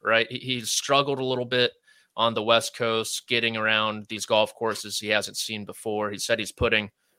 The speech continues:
way too, too much expectations on his shoulders, and he, he's finally realizing he just gotta, he has to live with the top twenty finish o-,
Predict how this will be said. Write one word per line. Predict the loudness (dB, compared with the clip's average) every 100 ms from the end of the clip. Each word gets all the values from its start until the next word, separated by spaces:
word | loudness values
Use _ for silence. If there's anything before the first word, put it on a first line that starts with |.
| 2
way | 6 6
too, | 4 -4 -6 _ _ _ _ _ -6
too | 0
much | 2 4
expectations | 4 4 0 -2 2 2 4 0 0 0
on | 2
his | 0
shoulders, | -2 -2 -2 -2 -4 -4
and | -8
he, |
he's | -8 -8 -10 -12 _ _ _ _ _
finally | 6 8 8 2
realizing | 2 4 8 8 6 0
he | -4
just | -4 -4 0
gotta, | 2 2 -2 -10 _
he | 0
has | 2
to | 2
live | 0 0 0
with | -6
the | -8
top | -2 0 0
twenty | -6 -10
finish | -6 -4 -2 -4 -6 -14 _
o-, | -12